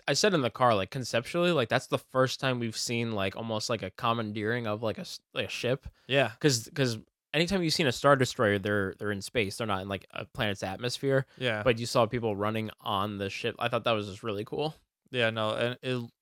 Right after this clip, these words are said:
Speaker 2: it looked awesome, and that whole, 'cause then you have them, and they're on the spaceship, and they're, they're battling, but then you also have, like,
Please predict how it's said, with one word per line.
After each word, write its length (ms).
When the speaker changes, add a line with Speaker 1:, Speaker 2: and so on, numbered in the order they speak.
Speaker 2:
it 60
looked 300
awesome, 560
and 280
that 200
whole, 720
'cause 160
then 260
you 180
have 320
them, 480
and 140
they're 220
on 580
the 100
spaceship, 580
and 200
they're, 300
they're 200
battling, 540
but 80
then 120
you 120
also 460
have, 300
like, 200